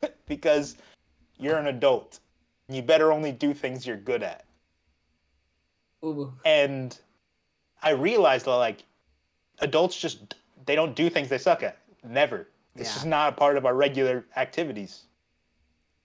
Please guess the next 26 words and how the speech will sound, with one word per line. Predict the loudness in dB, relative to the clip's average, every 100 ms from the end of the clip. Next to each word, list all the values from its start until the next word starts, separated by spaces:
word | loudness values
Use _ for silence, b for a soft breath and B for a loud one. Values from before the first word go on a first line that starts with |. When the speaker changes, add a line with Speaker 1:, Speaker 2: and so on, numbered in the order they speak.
| _ _ _ _
Speaker 1:
And | -8 -6
so | 2 2 2 -4 _ _ _ _ _ _ _ _ _ _ _ _
you're | -4 2
not | 2 2
gonna | -2
get | -2 0
good | 4 4
at | 4
anything | 0 -2 -2 -2
if | -2
you're | 0
not | 0
gonna | -2 -2
do | -2
anything | -2 -4 -6
you | -6
suck | 0 0 0
at. | -10 _ -12
<laughs> | -8 0
That's | 2 2
just, | 0 0
like, | 0 -2 -6
the | -4
reality | 0 2 4 2 0 -4
of | -6
it. | -12